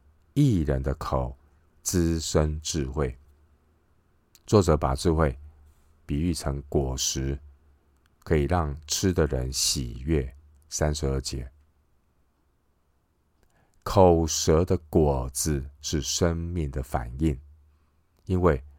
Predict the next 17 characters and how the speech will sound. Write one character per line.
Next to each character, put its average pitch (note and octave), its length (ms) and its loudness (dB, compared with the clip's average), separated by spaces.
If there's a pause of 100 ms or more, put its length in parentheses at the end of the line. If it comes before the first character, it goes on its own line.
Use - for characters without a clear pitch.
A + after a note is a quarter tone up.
(280)
没 E2+ 180 2
有 D#2 160 2
好 C2+ 340 -2
树 D2 280 -2
结 C#2 280 -6
坏 D2+ 300 -2
果 B1+ 200 -6
子， C2 260 -6 (360)
也 C#2 120 -4
没 C#2+ 120 -2
有 D2 140 0
坏 D#2 380 2
树 C2+ 400 -2
结 C2+ 300 -6
好 C#2+ 300 0
果 C2 260 -6
子。 B1 260 -8